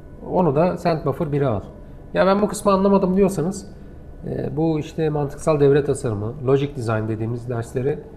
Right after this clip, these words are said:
ya almamışsınızdır ya da aldıysanız da unutmuşsunuzdur. Yani dediğim gibi daha çok F P G A, bu yaptığım işlemler çok,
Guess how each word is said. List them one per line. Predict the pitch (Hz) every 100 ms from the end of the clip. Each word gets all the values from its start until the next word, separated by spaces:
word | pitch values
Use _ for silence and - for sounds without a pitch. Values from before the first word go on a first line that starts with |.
| - - -
ya | 143 151 147 -
almamışsınızdır | 135 143 127 107 - 117 107 135
ya | 139 127
da | 131 127 - - -
aldıysanız | 123 127 135 - 135 120
da |
unutmuşsunuzdur. | 117 123 143 135 127 101 101 151 - - - - -
Yani | 131 131
dediğim | 165 190
gibi | 156 127
daha | 143 151
çok | 160
F | 151 139 139
P |
G | 147
A, | 160 165 185 - - -
bu | 185
yaptığım | 180 180 202
işlemler | 190 190 190 190
çok, | - 185